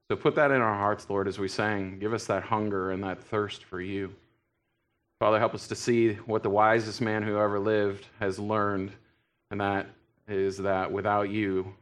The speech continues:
there's not much to life. And so just help us see that again tonight. We thank you and praise you. In Jesus' name, amen. We, uh, we've said throughout the book of Ecclesiastes, this is a great book for your non-Christian friends to read,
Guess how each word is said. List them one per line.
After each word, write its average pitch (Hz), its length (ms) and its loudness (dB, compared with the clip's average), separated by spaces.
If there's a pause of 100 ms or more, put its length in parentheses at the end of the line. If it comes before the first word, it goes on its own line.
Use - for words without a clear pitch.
(160)
there's 95 240 -6
not 98 240 -2
much 98 380 -6
to 101 60 -8
life. 90 400 -4 (120)
And 95 160 -10
so 95 320 -4 (380)
just - 100 -6
help 135 160 2
us 110 80 -10
see - 240 -2
that 113 180 6
again 104 300 -2
tonight. 92 440 -6 (840)
We 117 100 -4
thank 120 280 0
you 127 80 2
and 104 80 -2
praise 95 320 0
you. 95 100 -6 (720)
In 107 140 -4
Jesus' 123 500 0
name, 90 340 -8 (520)
amen. 98 640 -8 (1000)
We, 113 280 4
uh, 107 240 4 (600)
we've 117 140 0
said 135 260 6
throughout 131 280 6
the 131 60 -6
book 120 180 -2
of 117 100 -2
Ecclesiastes, 120 800 4
this 123 160 -2
is 131 100 -2
a 120 60 4
great 117 360 4
book 131 240 4
for 113 380 0
your 107 160 2
non-Christian 117 800 0
friends 113 340 -2
to 107 100 -8
read, 98 380 -6